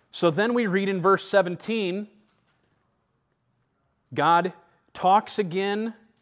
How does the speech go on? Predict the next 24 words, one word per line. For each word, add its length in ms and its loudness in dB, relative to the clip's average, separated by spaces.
via 280 -2
his 180 -4
prophet 400 -2
Isaiah 580 -2
to 160 -2
the 100 -4
king 340 -6
directly 520 -2
again. 320 -8
This 220 -6
you 520 -4
in 140 -6
verse 220 -6
seventeen 520 -6
is 120 -8
all, 180 -2
all 200 -4
the 100 -8
yous 340 -8
and 100 -10
the 60 -10
yours 340 -2
are 80 -10
singular. 540 -8